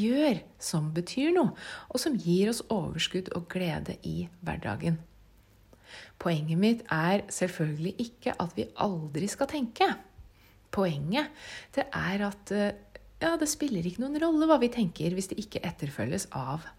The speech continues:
handling. Og det kreative overskuddet handler om er nettopp å vekke bevisstheten om at du har større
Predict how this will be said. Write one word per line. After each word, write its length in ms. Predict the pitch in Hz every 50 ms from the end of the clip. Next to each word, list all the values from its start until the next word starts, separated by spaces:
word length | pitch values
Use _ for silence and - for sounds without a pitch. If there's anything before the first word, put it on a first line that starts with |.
| -
handling. 540 | - 214 208 190 165 175 247 370 415 262 - - - - - - - - - - - - - - - - - - - - -
Og 140 | - 208 196
det 140 | 254 254 -
kreative 500 | - - 190 180 185 196 226 233 247 -
overskuddet 800 | - 220 165 143 160 - - - 165 - - 214 233 262 - - - - - - - -
handler 340 | 254 226 180 160 160 170 233
om 160 | 330 - - -
er 180 | - 165 165 196
nettopp 720 | 208 202 175 165 - - - - - - 339 403 - - -
å 100 | 190 190
vekke 560 | 196 208 233 - - - - - - - 285 359 - - -
bevisstheten 720 | 202 202 180 170 - - - - 165 175 - 254 320 403 - - - - - - -
om 160 | - 175 170
at 140 | 165 170 - - - -
du 260 | 254 277 302 339 359 370 359 - - -
har 400 | 180 180 185 202 214 233 240 240 -
større 640 | - - - - - - 165 151 147 151 160 185 202